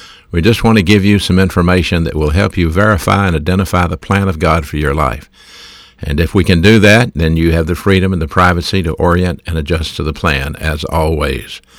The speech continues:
But my job is to be accurate and give it to you straight so that you can understand what your choices are, what your options are. We call the show the Flot Line, F L O T, because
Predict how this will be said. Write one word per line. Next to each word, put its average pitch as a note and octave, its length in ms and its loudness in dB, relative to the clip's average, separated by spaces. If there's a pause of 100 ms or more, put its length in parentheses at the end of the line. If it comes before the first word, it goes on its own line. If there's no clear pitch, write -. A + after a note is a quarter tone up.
(600)
But - 140 -10
my F2+ 180 4
job F2+ 360 2
is E2+ 140 -4
to D#2+ 140 -4
be E2 280 0
accurate G#2 420 0
and D#2 220 -2
give F2+ 100 -4
it E2+ 160 -6
to F2 100 0
you D2+ 160 0
straight G2+ 520 2
so D#2+ 240 -2
that D2+ 180 -6
you D#2 60 -4
can D2+ 160 -6
understand F#2 680 0
what E2 220 -2
your D2+ 80 -6
choices F#2+ 500 -2
are, F2+ 180 2
what D2 200 -4
your D#2 120 -4
options D2+ 460 -4
are. - 260 -10 (760)
We G2 120 2
call A2+ 300 4
the A2 80 2
show A2+ 320 2
the G2+ 100 2
Flot G#2+ 320 2
Line, G2 360 2
F E2+ 180 -2
L G2 180 4
O G#2+ 140 4
T, A#2+ 380 4
because F#2 680 0